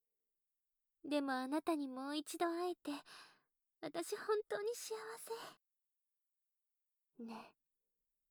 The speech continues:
気づいてなかったでしょうけど、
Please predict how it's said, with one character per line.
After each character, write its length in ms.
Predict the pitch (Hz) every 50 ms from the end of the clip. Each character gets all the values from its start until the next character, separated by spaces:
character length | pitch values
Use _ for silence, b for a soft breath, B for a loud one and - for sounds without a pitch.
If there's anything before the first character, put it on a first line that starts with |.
| _ _ _ _ _ _ _
気 160 | - - 269 262
づ 220 | - - 330 349
い 40 | 359
て 140 | - 330 285
な 160 | 269 285 311
か 140 | - - 381
っ 40 | 381 -
た 100 | - 339
で 140 | 311 - 294
し 160 | - - - -
ょ 40 | 277
う 40 | - _
け 140 | - 262
ど、 120 | 247 -